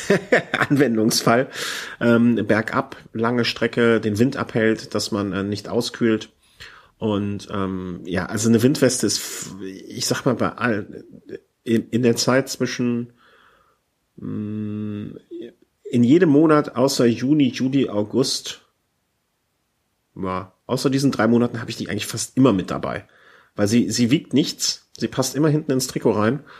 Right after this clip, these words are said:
Und, ähm, wenn man sich mal verfahren hat oder es wird doch deutlich länger, als man denkt, und dann geht die Sonne unter und so, hält sie auch zumindest noch ein bisschen warm.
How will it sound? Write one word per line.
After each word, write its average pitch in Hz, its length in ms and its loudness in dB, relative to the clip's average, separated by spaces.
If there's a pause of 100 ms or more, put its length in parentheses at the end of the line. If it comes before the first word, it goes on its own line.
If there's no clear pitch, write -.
(640)
Und, 117 340 4
ähm, 117 580 2
wenn 123 80 2
man 131 100 4
sich 135 120 0
mal 147 100 6
verfahren 160 420 2
hat 139 140 2
oder 127 100 2
es 120 140 2
wird 127 160 0
doch 143 100 0
deutlich 123 380 0
länger, 131 300 4
als 107 240 2
man 110 160 2
denkt, 113 280 2
und 110 80 -2
dann 113 200 2
geht 113 120 0
die 123 80 4
Sonne 120 280 4
unter 110 240 2
und 104 80 0
so, 113 100 0
hält 110 200 4
sie 113 120 2
auch 101 80 -4
zumindest 113 340 2
noch 104 140 -2
ein 101 80 -6
bisschen 98 340 -2
warm. 98 280 -2